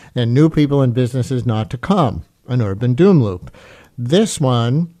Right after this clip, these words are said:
the theory goes, would be caused by remote work becoming permanent for many people, hurting small businesses near the half-empty office towers,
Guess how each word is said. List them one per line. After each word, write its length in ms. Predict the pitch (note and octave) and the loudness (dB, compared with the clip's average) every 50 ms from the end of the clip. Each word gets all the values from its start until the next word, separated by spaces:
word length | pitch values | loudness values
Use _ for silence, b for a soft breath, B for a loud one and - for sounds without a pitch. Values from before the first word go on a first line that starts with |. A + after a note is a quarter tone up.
| _ - | _ -8
the 100 | C3+ A#2 | -6 -6
theory 320 | - - C3 A#2+ A#2 A#2 | -2 -2 0 0 0 0
goes, 560 | G#2 A#2 A#2+ G#2+ G#2+ A2 B2 D3 D3+ - - - | -2 -4 -4 -4 -4 -4 -4 -6 -6 -8 -8 -6
would 180 | A#2+ B2+ A2+ | -4 -4 -2
be 120 | A2+ C3 B2 | -2 -4 -2
caused 440 | - - C3+ B2+ B2+ B2 A2 - | 0 0 2 2 2 0 -2 -4
by 200 | - A#2+ A#2 A#2 | -4 -2 -2 -2
remote 520 | A#2 A2 A2 A2+ A2+ A#2+ B2+ C#3+ E3+ - - | -2 -4 -4 -4 -2 0 2 2 2 0 0
work 400 | C3+ B2 A#2 B2+ C3 B2+ - - | -2 -2 0 0 -2 -4 -6 -8
becoming 420 | B2 A2+ - C3+ B2 A#2 A#2+ A2 | -8 -4 -2 -2 -2 -2 -2 -4
permanent 560 | - - - E3 D#3+ D3+ C#3 A#2+ A2 A2 G#2 | -4 -2 2 2 4 4 4 2 2 -2 -4
for 120 | - - A#2 | -4 -4 -4
many 220 | G#2+ G#2+ A2 G#2 | -4 -4 -4 -4
people, 500 | G2 - A#2+ G2+ - B2+ C3 C#3+ C#3+ b b G#2+ G2+ b b b b b b b b b | -4 -4 -6 -4 -2 -2 -2 -2 -4 b b -20 -20 b b b b b b b b b
hurting 500 | b - C#3+ D#3 E3 D#3+ D#3+ D#3 D3+ C#3+ | b 2 4 4 4 6 4 4 2 2
small 420 | - - - C#3 C#3 D3 C#3+ C#3 B2+ | 0 -2 0 2 4 4 4 4 4
businesses 640 | C3 C3+ C3+ B2 C3 B2+ - - C3 A#2+ A#2 G#2+ - | 2 -2 -2 -2 -2 -4 -2 -2 -2 -4 -2 -2 -2
near 180 | B2 A#2+ A2+ | 0 0 0
the 120 | A2 A2 G2+ | 0 -2 -2
half-empty 580 | A2 B2+ A#2+ A2+ - A#2+ A2 G#2 - - G#2+ | -2 -2 -2 -2 -2 -4 -4 -4 -4 -4 -2
office 380 | G#2+ B2 C#3 C3+ - C3+ A#2+ - | -2 0 0 0 -2 -4 -4 -4
towers, 580 | - C3 A#2 A2+ A2+ A#2 A2+ A2+ A2+ - - | -2 0 0 0 0 0 0 -2 -4 -6 -8